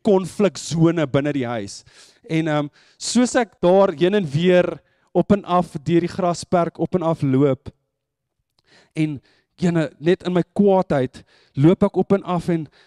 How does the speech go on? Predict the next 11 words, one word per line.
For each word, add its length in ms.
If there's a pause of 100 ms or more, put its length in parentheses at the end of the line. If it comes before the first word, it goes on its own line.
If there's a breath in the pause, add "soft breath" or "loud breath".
(140 soft breath)
soos 320
wat 160
ek 160
deur 180
die 60
grasperk 580
loop, 220
sien 380
ek 260 (840)
'n 80 (100)
cricketbal. 760